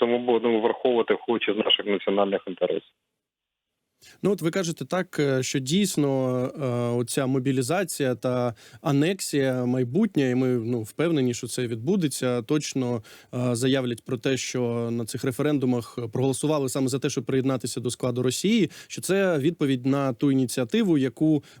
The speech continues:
Speaker 2: перехопила Україна, і це сталося саме після нашого харківського контрнаступу на, е, північному сході нашої країни.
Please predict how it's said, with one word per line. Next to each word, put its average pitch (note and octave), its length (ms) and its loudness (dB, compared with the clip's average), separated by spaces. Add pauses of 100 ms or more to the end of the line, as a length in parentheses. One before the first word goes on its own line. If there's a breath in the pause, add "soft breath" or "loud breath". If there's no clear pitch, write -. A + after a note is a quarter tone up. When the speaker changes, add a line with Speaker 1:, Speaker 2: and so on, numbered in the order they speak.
Speaker 2:
перехопила D#3 680 2
Україна, C#3+ 640 0
і B2+ 80 2
це D3 160 -2
сталося D3 420 0
саме C#3 260 0
після D3 280 -2
нашого B2+ 340 -2
харківського C3 580 -2
контрнаступу C3 800 -2
на, C3 260 0 (380 loud breath)
е, B2+ 380 2
північному C3 720 0
сході C#3 300 -2
нашої C3 320 0
країни. D#3 520 0